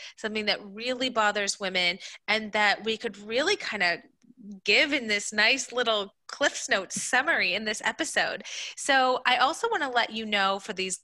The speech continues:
for the listeners, if you are listening to this and you want to see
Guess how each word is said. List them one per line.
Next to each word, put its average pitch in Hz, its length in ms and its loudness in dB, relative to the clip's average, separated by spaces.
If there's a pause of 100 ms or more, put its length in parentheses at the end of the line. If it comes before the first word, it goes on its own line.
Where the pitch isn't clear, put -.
for 208 120 -4
the 190 100 -6
listeners, 185 640 0 (100)
if 220 160 0 (120)
you 226 580 -4
are 208 320 0
listening 254 460 0
to 214 80 -6
this 190 180 0
and 208 140 -8
you 208 100 -4
want 220 160 0
to 226 80 0
see 214 320 -6